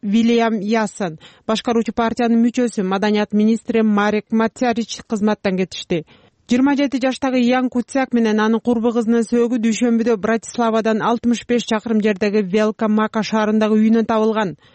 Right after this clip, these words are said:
Actuality деп аталган интернет басылма жана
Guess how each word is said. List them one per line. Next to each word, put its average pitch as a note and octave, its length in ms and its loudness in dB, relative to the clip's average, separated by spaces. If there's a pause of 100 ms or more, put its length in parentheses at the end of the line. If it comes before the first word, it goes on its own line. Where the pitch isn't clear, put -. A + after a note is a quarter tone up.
(140)
Actuality C4 680 0
деп A3+ 160 2
аталган A3 420 0
интернет A#3 420 0
басылма A3+ 540 0
жана G3 340 0